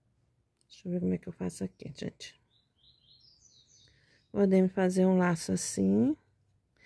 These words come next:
só pra dar mais um charmezinho aqui, tá? Na peça. Deixa eu passar mais cola.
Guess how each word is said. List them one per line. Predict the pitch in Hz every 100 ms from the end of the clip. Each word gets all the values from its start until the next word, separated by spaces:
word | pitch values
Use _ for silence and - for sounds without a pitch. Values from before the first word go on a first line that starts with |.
| - - _
só | - 294
pra | - 330 311 285 233 -
dar | 196 208
mais | 214 214
um |
charmezinho | 214 220 214 220 208 214
aqui, | 220 220 196
tá? | - 226 277 _ _ _ _ - - -
Na | 214 208
peça. | - 160 - - 160 - _ _ _ - _ _ _ _ _ _ _ _ _ _ _ _ _ _ _ _ _ _ _ _ _ _ _ _ - - _ _
Deixa | -
eu | 196
passar | 196 190 185
mais | 185 190
cola. | - 180 175 180 190 208